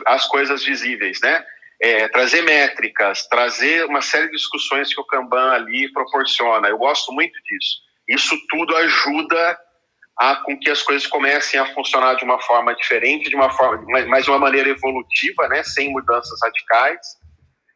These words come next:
É, é, você não chega ditando como é que o processo tem que ser, né? Você simplesmente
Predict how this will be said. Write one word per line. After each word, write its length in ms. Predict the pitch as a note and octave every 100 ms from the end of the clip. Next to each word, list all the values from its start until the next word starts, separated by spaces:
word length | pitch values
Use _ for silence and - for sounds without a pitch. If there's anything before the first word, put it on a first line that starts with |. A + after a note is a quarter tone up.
| _
É, 720 | A#2+ A#2 A2+ A#2 A#2 A2+ A2 G#2
é, 60 |
você 140 | G2+ B2
não 120 | C3
chega 600 | C3 C#3 C3 B2 G#2 -
ditando 480 | - C3 B2+ C#3 C#3
como 140 | B2
é 60 | A#2+
que 60 | -
o 40 |
processo 500 | - - - A2+ -
tem 140 | A2+
que 120 | - -
ser, 220 | - D3+
né? 80 | B2+
Você 160 | A2+
simplesmente 640 | A2+ A#2 - A#2+ A#2+ -